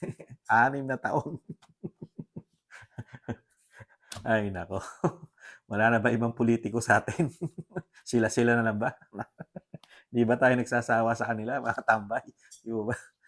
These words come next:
Yun lang po, mga tambay. Si Kamanong, dinaan na naman sa tawa dahil nakakatawa ang Liberal Party. <laughs> Muli po, mga katambay, si Kamanong po, nag-iwan po, mahalin natin ang ating bansa.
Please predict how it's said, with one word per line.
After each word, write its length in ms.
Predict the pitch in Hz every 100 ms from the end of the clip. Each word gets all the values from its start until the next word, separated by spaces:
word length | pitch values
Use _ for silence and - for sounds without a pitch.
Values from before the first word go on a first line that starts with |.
| - - -
Yun 100 | 107 110
lang 100 | 113
po, 160 | 147
mga 240 | 139 123 127
tambay. 480 | 131 131 139 139
Si 80 | 135
Kamanong, 640 | 104 107 110 123 127 135 117
dinaan 320 | 95 98 104
na 140 | 104
naman 180 | 107 107
sa 140 | -
tawa 420 | - 123 131 143 139 _ _ _ _
dahil 300 | - 85 90
nakakatawa 600 | 90 101 101 101 101 107 110 -
ang 140 | 87 85
Liberal 480 | 90 87 95 95 87
Party. 480 | - 90 - - 95 - _ -
<laughs> 100 | - _ _ _ _ _ -
Muli 240 | 101 117
po, 100 | 123 180 170
mga 240 | 135 131
katambay, 320 | 156 160 156
si 160 | 151 110
Kamanong 480 | 107 110 127 131 127
po, 160 | 151
nag-iwan 480 | 135 101 98 104 104
po, 80 | 110
mahalin 400 | 104 92 98 107
natin 320 | 117 113 113
ang 80 | 107
ating 160 | 107 101
bansa. 400 | 104 - 170